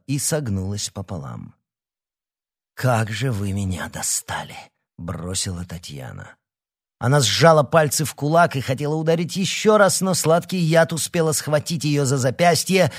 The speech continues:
и, резко заломив руку девушки назад, развернула ее спиной к себе. Татьяна двинула ее локтем.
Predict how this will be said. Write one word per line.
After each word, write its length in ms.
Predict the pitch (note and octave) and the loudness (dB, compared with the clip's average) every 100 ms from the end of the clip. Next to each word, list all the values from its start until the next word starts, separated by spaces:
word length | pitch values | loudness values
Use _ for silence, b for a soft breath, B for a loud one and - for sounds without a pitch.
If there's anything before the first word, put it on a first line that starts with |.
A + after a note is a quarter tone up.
| B B | B B
и, 120 | - E3 | 0 4
резко 380 | F#3 F#3 F#3+ | 4 4 2
заломив 420 | D#3+ F3 E3+ D#3+ E3 | 4 6 4 2 0
руку 300 | E3+ C#3 D#3 | 0 0 0
девушки 400 | D#3+ D3 - D#3 | 2 2 0 0
назад, 420 | D3 C#3+ F3+ - B B | 4 6 4 2 B B
развернула 800 | - E3 A#2+ C3+ D3+ D3+ E3 F3 | 0 2 4 6 6 6 6 6
ее 320 | E3 D#3+ C#3+ | 4 4 4
спиной 540 | D#3 - D3+ D3 C3+ C3 | 2 0 0 4 4 2
к 80 | - | -2
себе. 580 | - C#3 A#2 F#2+ D2 - B B B | -2 -2 -2 -4 -8 -14 B B B
Татьяна 520 | A#2 A2+ A2+ F2 F#2 | -4 0 0 0 0
двинула 440 | A2 A2 F#2 F2+ A2+ | -2 -2 -2 -2 -2
ее 320 | A#2 G#2 G2 | -2 -2 -4
локтем. 640 | A2+ E2+ - - C2+ - | -6 -8 -12 -14 -14 -14